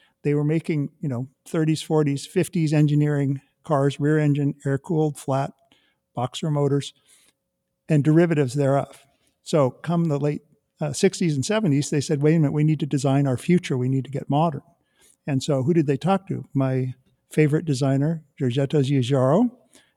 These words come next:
and he, basically the Italian, was hired by the Germans to design their future. And he penned the Golf, which is sort of a little taller,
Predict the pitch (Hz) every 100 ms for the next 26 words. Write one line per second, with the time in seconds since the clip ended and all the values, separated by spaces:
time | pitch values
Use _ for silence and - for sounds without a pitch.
0 | _ - 131 135 - 170 170 - - 123
1 | - - 160 139 123 - 208 151 117 190
2 | - 165 143 151 151 143 131 123 185 135
3 | 170 - _ _ _ _ - 139 139 147
4 | 143 147 143 - 240 - 131 151 135 -
5 | 151 147 143 - _ _ - 139 127 147
6 | 196 - 151 147 - 139 135 123 120 -
7 | 131 156 190